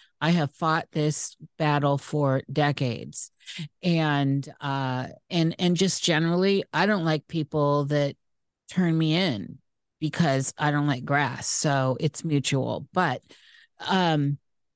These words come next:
I like natural grasses. I don't like turf. And I don't like turf culture. So, and I, I'm just not gonna apologize for that.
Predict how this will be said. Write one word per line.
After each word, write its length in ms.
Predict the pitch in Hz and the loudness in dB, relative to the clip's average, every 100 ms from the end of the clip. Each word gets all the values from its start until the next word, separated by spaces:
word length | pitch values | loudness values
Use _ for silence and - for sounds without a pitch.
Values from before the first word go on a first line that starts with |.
| _ | _
I 80 | 202 | 0
like 260 | 208 233 233 | 2 2 2
natural 460 | 190 190 - 185 | 2 2 2 0
grasses. 720 | 131 131 113 123 120 73 - - | 0 -2 -2 -4 -6 -8 -10 -4
I 80 | 160 | 0
don't 220 | 180 185 | 2 2
like 240 | 180 165 - - | 2 0 0 -8
turf. 580 | - 147 120 - - - _ - - _ - | -2 0 0 -6 -20 -20 _ -20 -20 _ -2
And 380 | 170 160 156 - | 0 2 2 2
I 100 | 160 | 0
don't 180 | 175 175 | 0 0
like 160 | 165 - | -4 -4
turf 360 | - 175 147 - | 0 0 0 -4
culture. 680 | - 135 - - 113 - - | 0 0 0 -4 -6 -8 -8
So, 640 | - - 151 143 139 135 - - - | -4 0 2 2 2 0 -4 -14 -4
and 200 | 175 170 | 0 0
I, 180 | 170 - | -2 -2
I'm 200 | 175 180 | 0 2
just 240 | 185 - | 0 0
not 200 | 180 156 | 0 0
gonna 260 | - 151 135 | 0 2 2
apologize 680 | 127 139 131 127 123 120 - | 0 -2 -2 -2 -2 -6 -8
for 160 | - 123 | -10 -10
that. 380 | 120 123 98 | -6 -6 -8